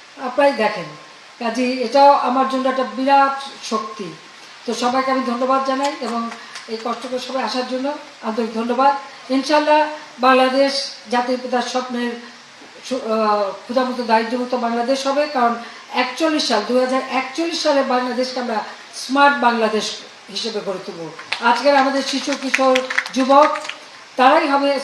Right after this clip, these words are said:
স্মার্ট বাংলাদেশের মূল সৈনিক। এই বাংলাদেশে আর কোনো দিক থেকে, শিক্ষায়, দীক্ষায়, জ্ঞানে, বিজ্ঞানে,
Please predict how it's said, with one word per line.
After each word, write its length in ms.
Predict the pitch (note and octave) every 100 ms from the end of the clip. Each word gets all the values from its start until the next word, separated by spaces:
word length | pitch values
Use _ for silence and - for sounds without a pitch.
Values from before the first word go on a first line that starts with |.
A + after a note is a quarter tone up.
| -
স্মার্ট 220 | C4 A#3+
বাংলাদেশের 560 | A#3 A#3 A3+ A3+ B3 A3+
মূল 220 | A#3 A3+
সৈনিক। 480 | - A#3+ G#3+ F3 D3 - - - A3+
এই 100 | B3
বাংলাদেশে 580 | A3+ A#3+ B3 A#3+ A#3+ A#3+
আর 120 | A3+ A3+
কোনো 300 | C4+ E4 D4 A3+
দিক 140 | C4+ -
থেকে, 200 | B3 G3 E3 - - -
শিক্ষায়, 520 | - D4+ D4+ C#4 A3 G#3+
দীক্ষায়, 400 | C4+ - C4 A3 G3+
জ্ঞানে, 360 | B3+ C4 B3+ F3+ D#3+ - - G#3
বিজ্ঞানে, 500 | C4 B3+ C4+ A3